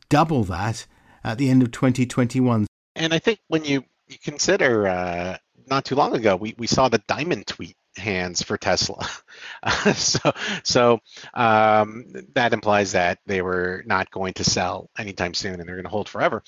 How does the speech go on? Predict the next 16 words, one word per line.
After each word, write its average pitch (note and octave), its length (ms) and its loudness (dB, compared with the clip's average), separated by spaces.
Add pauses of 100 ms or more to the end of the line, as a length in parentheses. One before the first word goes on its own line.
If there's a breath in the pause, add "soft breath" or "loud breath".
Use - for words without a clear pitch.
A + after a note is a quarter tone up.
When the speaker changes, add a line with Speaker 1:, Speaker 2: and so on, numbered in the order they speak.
(340 loud breath)
Speaker 2:
Uh, G2+ 360 4 (220)
and G2 340 -10
that's - 460 -4 (120)
obviously A2 540 -2
not G2 140 2
what G2 100 -4
happened. F#2+ 340 -2 (140)
When A#2 160 -6
you A2 180 -6
consider A2 760 2 (520 soft breath)
Tesla's C3 440 0
decision - 440 0
to F#2 120 -6
do F3+ 320 4
it, F2+ 200 -6
uh, E2+ 520 -6